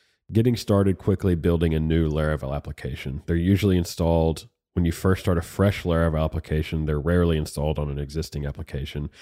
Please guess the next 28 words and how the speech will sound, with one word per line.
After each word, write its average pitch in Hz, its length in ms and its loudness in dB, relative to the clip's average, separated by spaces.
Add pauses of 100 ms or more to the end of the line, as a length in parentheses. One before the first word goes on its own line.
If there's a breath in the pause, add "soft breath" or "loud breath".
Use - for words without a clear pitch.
(200 loud breath)
And 113 120 2
they 135 60 6
just 160 160 0
kinda 160 160 2
get 113 180 2
you 123 120 4
a 92 60 4
head 90 200 0
start 95 480 2
in 85 100 -4
terms 85 400 0
of 82 320 0 (240 soft breath)
mainly 143 380 4
authentication 85 800 0
functionality, 76 680 -4
logging 90 340 2
people 82 340 0
in, 80 320 -2 (380 soft breath)
registering 87 600 2
users, 80 720 0 (340)
resetting 90 480 4
passwords, 80 1080 -2 (580 soft breath)
forgotten 85 380 0
passwords, 85 600 2
and 80 600 0
even, 98 240 4
I 82 80 2
think, 87 200 -2